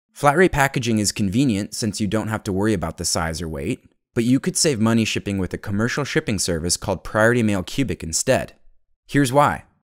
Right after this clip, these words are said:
The Priority Mail medium flat rate box comes in two sizes, medium flat rate box one and medium flat rate box two.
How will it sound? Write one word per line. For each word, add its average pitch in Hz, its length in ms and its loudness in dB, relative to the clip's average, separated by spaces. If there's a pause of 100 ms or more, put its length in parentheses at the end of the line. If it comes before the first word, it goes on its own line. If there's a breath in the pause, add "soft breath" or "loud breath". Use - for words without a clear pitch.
(340)
The 110 80 -4
Priority 147 520 4
Mail 113 280 2
medium 107 380 0
flat 104 280 -2
rate 120 220 0
box 85 300 -4
comes 90 260 -4
in 82 100 -4
two 123 200 -4
sizes, 69 720 -6 (500)
medium 113 340 2
flat 104 240 -2
rate 101 200 -4
box 82 320 -8
one 92 400 -6 (680)
and 127 100 0
medium 127 300 2
flat 117 240 -2
rate 107 160 -4
box 92 300 -4
two. 90 420 -2